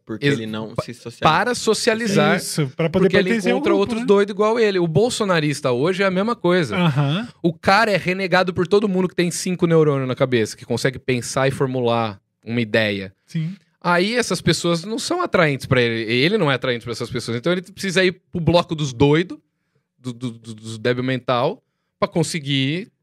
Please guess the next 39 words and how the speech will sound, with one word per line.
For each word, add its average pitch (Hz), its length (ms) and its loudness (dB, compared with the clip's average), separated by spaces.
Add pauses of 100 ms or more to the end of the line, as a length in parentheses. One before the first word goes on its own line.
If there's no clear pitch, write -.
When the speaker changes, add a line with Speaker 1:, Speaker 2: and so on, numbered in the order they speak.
(380)
Speaker 2:
ter 127 120 2
amigo. 185 460 -4
Speaker 3:
Exatamente. 175 760 0
Speaker 2:
Entendeu? 165 120 -2
Speaker 3:
É 170 40 4
onde 180 180 2
ele 190 100 0
consegue 190 360 -2
encontrar 208 460 0
alguma 226 460 0
identidade, 175 540 -2
mano. 160 100 0
Speaker 2:
Exatamente. 127 600 -4
Speaker 1:
É 110 40 -8
foda, 110 400 -2
né? 107 120 -4
Ele 107 140 -4
vê 107 200 -4
assim, 107 200 -8
ele, 107 100 -8
"Mano, 104 340 -8
foda 104 580 -6
socializar 101 540 -8
com - 60 -18
esse - 100 -20
pessoal 104 320 -8
que - 120 -18
come 101 260 -10
de 101 60 -14
garfo 98 240 -12
e - 40 -20
faca 101 580 -14
aí." 101 160 -12
Speaker 3:
<laughs> 349 1900 -2
Speaker 1:
Isso. 113 440 -10 (400)
Esse - 140 -20
pessoal 123 340 0
civilizado 117 920 -2
que 107 400 -12